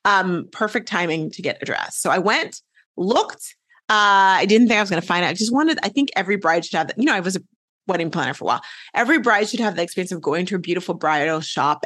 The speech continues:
and getting, like, just all that. So I wanna say shout out to Marie or Marie Bridal Shop. That was the first one I went to. Lauren was amazing. So if you're ever in Arizona, definitely go there. The experience was amazing. I didn't end up getting my dress there.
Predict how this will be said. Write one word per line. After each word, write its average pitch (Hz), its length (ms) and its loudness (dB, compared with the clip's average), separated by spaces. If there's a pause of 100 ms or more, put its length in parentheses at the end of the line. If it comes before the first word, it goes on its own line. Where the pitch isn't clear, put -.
and 151 340 -2
getting, 151 400 0
like, 165 140 -2
just - 280 -4 (640)
all 170 160 0
that. - 200 -2
So 196 80 -2
I 196 40 2
wanna 240 200 4
say 262 200 2
shout 220 260 2
out 214 200 2
to 202 140 2
Marie 190 680 6
or 202 100 4
Marie 165 580 4 (320)
Bridal 196 240 4
Shop. 185 260 2
That - 100 -2
was 180 100 -2
the 185 60 -6
first 180 260 -2
one 208 80 0
I 220 60 0
went 156 220 0
to. 185 260 0 (360)
Lauren 226 360 4
was 240 180 4
amazing. 196 560 4
So 220 80 -4
if 190 80 -4
you're 190 140 0
ever 196 280 2
in 202 80 2
Arizona, 190 400 0
definitely 165 340 -2
go 160 200 0
there. 170 180 2
The 170 100 0
experience 208 420 -2
was 202 120 -2
amazing. 170 400 0
I 170 60 0
didn't 190 220 4
end 196 100 4
up 196 120 -4
getting 196 180 2
my 240 80 4
dress 165 260 0
there. 151 220 0